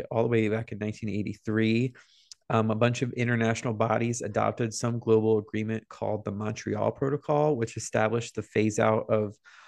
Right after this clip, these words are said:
over a hundred synthetic chemicals that were tied to the destruct-, destruction of the ozone layer.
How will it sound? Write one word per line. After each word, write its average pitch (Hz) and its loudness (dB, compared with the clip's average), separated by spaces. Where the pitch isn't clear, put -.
over 135 6
a 120 4
hundred 123 0
synthetic 110 -2
chemicals 107 -2
that 98 2
were 104 2
tied 107 0
to 110 -2
the 120 -4
destruct-, 123 -4
destruction 139 0
of 135 -2
the 127 -2
ozone 139 0
layer. 147 -2